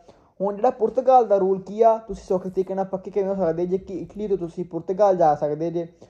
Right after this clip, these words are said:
ਪੁਰਤਗਾਲ ਜਾ ਕੇ ਆਪਣੇ ਪੇਪਰ ਲੌਕ ਕਰਾਓ ਕਿ "ਮੈਂ ਇਸ ਤਰੀਕੇ ਨਾਲ ਇੱਥੇ ਪਹੁੰਚਿਆ ਵਾਂ, ਜਾਂ ਮੈਂ ਜਹਾਜ਼ ਦੇ ਰਾਹੀਂ ਆਇਆ ਵਾਂ, ਜਾਂ ਮੈਂ ਟ੍ਰੇਨ ਦੇ ਰਾਹੀਂ ਆਇਆ ਵਾਂ, ਜਾਂ ਮੈਂ ਬੱਸ ਰਾਹੀਂ ਆਇਆ, ਜਿਵੇਂ ਵੀ ਆਇਆ ਵਾਂ।" ਤੁਸੀਂ ਆਪਣੇ ਉੱਥੇ ਜਾ ਕੇ ਪੇਪਰ ਲੌਕ ਕਰਾਓ।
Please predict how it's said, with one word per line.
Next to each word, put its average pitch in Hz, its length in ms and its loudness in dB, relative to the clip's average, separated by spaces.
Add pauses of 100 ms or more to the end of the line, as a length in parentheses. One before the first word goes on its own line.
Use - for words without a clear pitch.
(260)
ਪੁਰਤਗਾਲ 233 460 4
ਜਾ 180 200 2
ਕੇ 175 140 0
ਆਪਣੇ 175 260 0
ਪੇਪਰ 165 360 -4
ਲੌਕ 160 240 2
ਕਰਾਓ 156 200 0
ਕਿ 202 120 -12
"ਮੈਂ 165 380 -4
ਇਸ 160 160 -8
ਤਰੀਕੇ 156 300 -8
ਨਾਲ 151 100 -4
ਇੱਥੇ 156 160 -6
ਪਹੁੰਚਿਆ 139 400 -4
ਵਾਂ, 175 200 -4 (420)
ਜਾਂ 156 180 0
ਮੈਂ 165 420 -2 (840)
ਜਹਾਜ਼ 156 300 4
ਦੇ 135 140 0
ਰਾਹੀਂ 156 240 -2
ਆਇਆ 156 200 -2
ਵਾਂ, 160 140 -2
ਜਾਂ 151 200 -2
ਮੈਂ 156 120 -4
ਟ੍ਰੇਨ 143 320 -6
ਦੇ 143 100 -2
ਰਾਹੀਂ 151 220 -2
ਆਇਆ 151 200 -4
ਵਾਂ, 151 120 -4
ਜਾਂ 143 160 -4
ਮੈਂ 147 100 -4
ਬੱਸ 135 300 -2
ਰਾਹੀਂ 147 240 -2
ਆਇਆ, 151 120 -4
ਜਿਵੇਂ 151 380 -6
ਵੀ 165 120 -4
ਆਇਆ 135 240 -4
ਵਾਂ।" 147 140 -6 (360)
ਤੁਸੀਂ 190 320 -6 (200)
ਆਪਣੇ 175 680 2
ਉੱਥੇ 170 280 -2
ਜਾ 180 140 6
ਕੇ 160 80 4
ਪੇਪਰ 156 360 0
ਲੌਕ 147 260 4
ਕਰਾਓ। 156 400 2